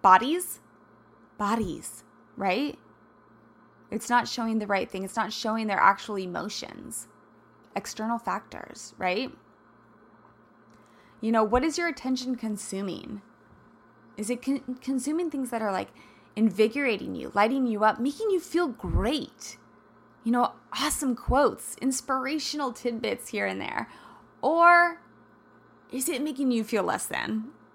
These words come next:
<laughs> You know? Is it showing you, like, diets, diet trends that perhaps aren't really made for you,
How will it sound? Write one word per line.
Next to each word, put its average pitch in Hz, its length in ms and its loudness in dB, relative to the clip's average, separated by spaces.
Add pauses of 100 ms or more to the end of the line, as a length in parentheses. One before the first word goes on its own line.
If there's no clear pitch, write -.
(220)
<laughs> 262 380 2 (640)
You 240 140 2
know? 208 380 4 (640)
Is 226 180 0
it 247 160 -4
showing 233 480 0
you, 196 540 -2 (320)
like, 196 400 -2
diets, - 720 4
diet 208 420 8
trends - 540 -6
that - 240 -4
perhaps 208 640 0 (1300)
aren't 233 220 4
really 269 240 0
made 226 260 -2
for - 140 -10
you, 202 400 -6